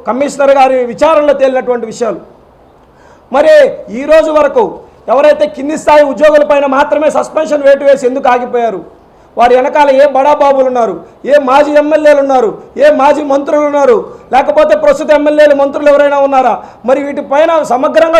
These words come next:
విచారణ చేయాల్సినటువంటి బాధ్యత ప్రభుత్వ యంత్రాంగం పైన ఉందా లేదా అన్నటువంటి విషయాన్ని ఈరోజు సూటిగా, ఈరోజు ప్రజ-, పౌరులందరి తరపున కూడా ఈరోజు ప్రశ్న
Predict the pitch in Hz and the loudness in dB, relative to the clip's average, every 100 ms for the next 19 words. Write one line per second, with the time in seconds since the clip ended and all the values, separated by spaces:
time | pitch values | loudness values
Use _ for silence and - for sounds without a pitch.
0 | 285 - 311 302 - 285 302 277 285 277 | 0 0 0 0 0 0 0 0 -2 -2
1 | 277 262 202 285 311 302 294 254 - - | -2 -2 -2 0 0 0 0 0 -4 -16
2 | - 220 269 285 269 254 254 254 254 247 | -8 -6 -6 -2 -2 -2 -2 -2 -2 -4
3 | 247 240 220 233 262 269 233 269 277 262 | -4 -4 -6 -4 0 2 4 2 4 2
4 | 254 247 247 233 226 277 285 285 277 220 | 0 -4 -4 -6 -6 -2 -2 0 0 -2
5 | - - 196 233 262 285 269 233 - - | -8 -16 -4 0 2 4 4 2 -6 -14
6 | - 277 294 302 285 254 - - - 240 | -8 -6 -4 0 2 2 0 -10 -2 0
7 | 277 285 - 254 285 - 277 302 294 294 | 0 -2 -6 -6 -4 -2 0 0 -2 -2
8 | 277 277 240 262 247 240 247 233 226 214 | -2 -2 -2 -2 0 0 0 0 -2 -4
9 | - - 214 240 | -12 -14 -12 -8